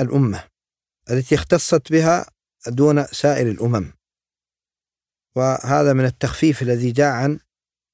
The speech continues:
هذه الأمة أو التي، الذي جاء لهذه الأمة. قد أخبر النبي صلى الله عليه وسلم أنه فضل على الأنبياء بست،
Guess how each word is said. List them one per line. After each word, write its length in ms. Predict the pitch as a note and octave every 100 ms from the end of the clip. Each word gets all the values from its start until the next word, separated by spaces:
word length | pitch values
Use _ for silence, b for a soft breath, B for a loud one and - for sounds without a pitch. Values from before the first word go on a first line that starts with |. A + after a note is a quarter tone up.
| -
هذه 280 | C#3+ B2 A2+
الأمة 400 | A2 A2+ F#2 - _ A#2+
أو 120 | B2
التي، 520 | A#2+ B2 - C#3+ C#3+ _ _ _ _ _ C3+
الذي 220 | C3 C3
جاء 260 | D3 D3+
لهذه 600 | B2+ B2 D3 C3 B2 D#3+ -
الأمة. 420 | B2+ C3 B2 F2 _ _ _ _ _ _ _ _ _ _ _ _ -
قد 80 | C#3+
أخبر 320 | D#3 D#3+ D3+
النبي 400 | C#3+ C#3 D3+ D3+
صلى 240 | - C3+
الله 320 | C3+ C#3+ C#3+ B2+
عليه 180 | C3
وسلم 460 | B2 A#2+ E3+ E3+ D3+
أنه 220 | D3+ D3+
فضل 420 | C3 E3+ G3 D#3
على 220 | C#3 C3+ C3+
الأنبياء 520 | C3 C3 C#3 D#3+ B2+
بست، 520 | B2 - D3 - -